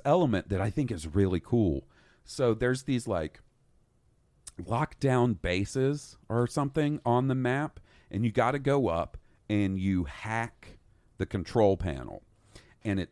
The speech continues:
it takes a while, like, maybe a minute, maybe two minutes, I don't know. And then you've gotta stay within range of the control panel for the, the frequency to hack. <clears throat> So you gotta sort of sit there and guard the door, and then when it's done,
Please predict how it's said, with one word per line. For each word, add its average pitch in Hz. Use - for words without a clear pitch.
it 95
takes 131
a 101
while, 71
like, 80
maybe 90
a 82
minute, 80
maybe 82
two 85
minutes, 67
I 76
don't 73
know. 67
And 101
then 98
you've 120
gotta 107
stay 113
within 101
range 82
of 78
the -
control 90
panel 71
for 80
the, 71
the 73
frequency 95
to 80
hack. 90
<clears throat> 165
So 127
you 98
gotta 92
sort 113
of 85
sit -
there 110
and 92
guard 104
the 101
door, 90
and 90
then 95
when 87
it's 80
done, 117